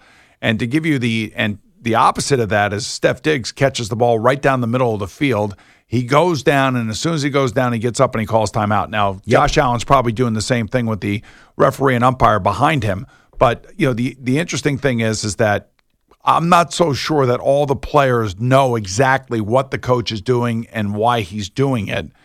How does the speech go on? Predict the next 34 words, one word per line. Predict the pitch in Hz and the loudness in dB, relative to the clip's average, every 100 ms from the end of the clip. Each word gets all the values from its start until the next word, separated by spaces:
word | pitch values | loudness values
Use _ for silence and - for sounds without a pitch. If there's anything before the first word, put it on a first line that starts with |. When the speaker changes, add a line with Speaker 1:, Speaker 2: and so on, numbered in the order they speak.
| _ _ - | _ _ 0
Speaker 1:
All | 131 | 2
I | 165 | 2
can | 139 143 | 0 0
tell | 151 151 | 2 2
you | 135 123 | 2 0
is | 98 | 0
that | 117 110 | 0 -2
if | 95 | -2
they | 110 | -4
hear | - 175 175 | -2 0 2
it | |
enough | 135 135 131 | 2 0 0
from | - | -2
people | - 147 131 | -2 0 2
like | 110 - | 0 0
you | 135 | -2
and | 113 | 0
me, | 131 127 | 0 0
they'll | 107 | -2
start | 104 151 127 107 | -4 -2 -4 0
asking | 127 123 - 107 | -2 -2 -4 -6
questions, | 98 - 143 - 117 107 | -2 0 0 0 -6 -6
and | - 113 | -6 -2
that's | 120 156 - | 0 0 -2
when | 135 | -2
you | 117 | -2
really | 110 143 139 | -2 -2 0
wonder | 117 117 120 113 | -2 -2 -2 -2
about | 110 104 | -2 -4
the | |
credibility | 113 - 117 101 147 127 113 | -4 -2 -2 0 0 0 -4
of | - 135 147 | -2 -2 -2
the | |
coach | 139 117 107 104 | -2 0 -2 -4